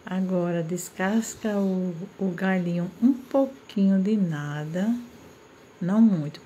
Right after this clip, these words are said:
pouquinho, com uma faca ou com estilete.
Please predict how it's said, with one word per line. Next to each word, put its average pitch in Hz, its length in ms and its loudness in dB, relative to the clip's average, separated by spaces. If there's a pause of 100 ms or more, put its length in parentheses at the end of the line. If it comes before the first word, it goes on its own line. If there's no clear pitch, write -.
pouquinho, 170 720 -4 (640)
com 170 80 -8
uma 160 200 -2
faca 165 540 -6
ou 151 60 -6
com 156 160 -10
estilete. 170 960 -6